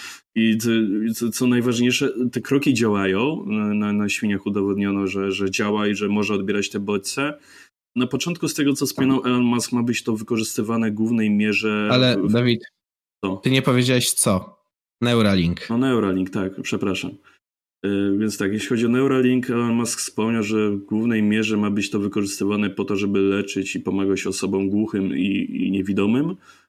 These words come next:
Speaker 1: żeby w końcu zaczęły słyszeć i widzieć. Więc zobaczymy, jak się rozwinie sytuacja.
Speaker 2: Ja powiem tak, jeśli chodzi o transhumanizm, to bardzo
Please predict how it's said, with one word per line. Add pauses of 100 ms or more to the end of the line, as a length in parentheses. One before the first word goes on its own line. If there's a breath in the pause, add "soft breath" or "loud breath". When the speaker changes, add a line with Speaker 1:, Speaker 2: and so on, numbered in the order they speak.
(120)
Speaker 1:
żeby
w
końcu
zaczęły
słyszeć
i
widzieć. (680 loud breath)
Więc (440)
zobaczymy,
jak
się
rozwinie
sytuacja. (2500 loud breath)
Speaker 2:
Ja
powiem
tak,
jeśli
chodzi
o
transhumanizm,
to
bardzo